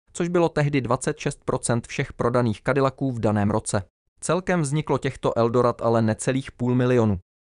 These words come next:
Právě s tímto motorem prý jde o nejspolehlivější variantu, pozdější Cadillacy už tak dobrou pověst neměly. I automat funguje většinou hladce a prakticky se na něm nemá co rozbít. To spíš majitele potrápí koroze.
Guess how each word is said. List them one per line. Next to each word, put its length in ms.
Právě 300
s 100
tímto 300
motorem 420
prý 220
jde 120
o 100
nejspolehlivější 1000
variantu, 540
pozdější 540
Cadillacy 460
už 160
tak 200
dobrou 340
pověst 460
neměly. 380
I 120
automat 460
funguje 460
většinou 400
hladce 420
a 120
prakticky 540
se 160
na 100
něm 200
nemá 260
co 180
rozbít. 440
To 100
spíš 320
majitele 480
potrápí 500
koroze. 440